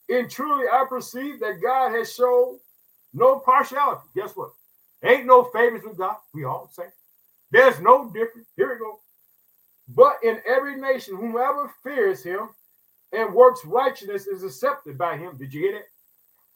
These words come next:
Everyone that fears him and works his righteousness is accepted. Did you hear that? Everyone. So guess what? Then I keep trying to tell you, the kingdom of God is global. This is what, this is what Peter said. The first thing he says this, I want you to see it.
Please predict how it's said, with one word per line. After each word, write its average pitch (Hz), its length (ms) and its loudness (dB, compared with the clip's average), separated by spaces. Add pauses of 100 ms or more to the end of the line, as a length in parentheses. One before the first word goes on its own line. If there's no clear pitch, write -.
Everyone 254 420 2
that 240 240 -8
fears 185 320 -6
him 151 300 -14
and 165 120 -10
works 190 260 2
his 151 180 -18
righteousness 165 600 -8 (300)
is 170 160 -6
accepted. 226 640 -6
Did 127 140 -12
you 180 100 0
hear 202 80 -4
that? - 180 -14 (460)
Everyone. 226 600 6
So 151 120 -20
guess 240 260 -6
what? 175 220 -10 (420)
Then 156 220 -12 (100)
I 170 120 -4
keep 220 240 -14
trying 226 200 -6
to 254 80 -10
tell 262 80 2
you, - 60 -2
the - 60 -18
kingdom 247 200 -12
of - 60 -8
God 254 180 -2
is 196 60 -10
global. - 320 -8 (500)
This 220 200 -6
is 196 100 -12
what, 233 280 4
this 247 140 0
is 240 60 -12
what 233 200 0
Peter 262 180 -10
said. 202 280 -10 (160)
The - 80 -20
first 269 280 4
thing 294 200 -10
he 320 160 -8
says 311 480 0
this, - 300 -8
I - 40 -4
want 233 280 -4
you 269 80 -16
to 277 80 -14
see 294 160 -14
it. 202 120 -8